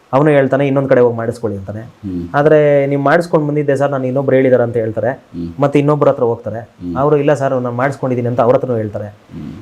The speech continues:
Speaker 1: ಹಿಂಗೆ ಏನಾಗತ್ತೆ ಅಂತಂದ್ರೆ, ಈಗ ಅವ್ರ ಜನ್ಮ ಕುಂಡಲಿ ಚೆಕ್ ಮಾಡಿದ್ರು ಅಲ್ಲಿ ಕಾಣಿಸ್ತಿರತ್ತೆ, "ಇನ್ನು ನಿನಗೆ ನಾಗದೋಷ ಇದೆ" ಅಂತ ಕಾಣಿಸ್ತಿರತ್ತೆ.
Speaker 2: ಹ್ಮ್.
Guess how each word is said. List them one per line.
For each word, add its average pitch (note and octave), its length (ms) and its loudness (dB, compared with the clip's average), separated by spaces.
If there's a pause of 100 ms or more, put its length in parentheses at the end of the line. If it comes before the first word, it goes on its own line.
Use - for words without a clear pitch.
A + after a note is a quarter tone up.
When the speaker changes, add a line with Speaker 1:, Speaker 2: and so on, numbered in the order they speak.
(140)
Speaker 1:
ಹಿಂಗೆ E3+ 240 6
ಏನಾಗತ್ತೆ E3 520 2
ಅಂತಂದ್ರೆ, C#3+ 400 -2
ಈಗ D3 100 0
ಅವ್ರ C#3+ 220 2
ಜನ್ಮ D3 280 0
ಕುಂಡಲಿ E3 320 0
ಚೆಕ್ D#3+ 220 -6
ಮಾಡಿದ್ರು D3 420 -4
ಅಲ್ಲಿ D3 380 -2
ಕಾಣಿಸ್ತಿರತ್ತೆ, E3 680 -2
"ಇನ್ನು D3+ 160 0
ನಿನಗೆ D3+ 320 -2
ನಾಗದೋಷ C3 420 0
ಇದೆ" A2 180 -4
ಅಂತ G#2 160 -6
ಕಾಣಿಸ್ತಿರತ್ತೆ. G#2 540 -4
Speaker 2:
ಹ್ಮ್. F#2+ 140 -6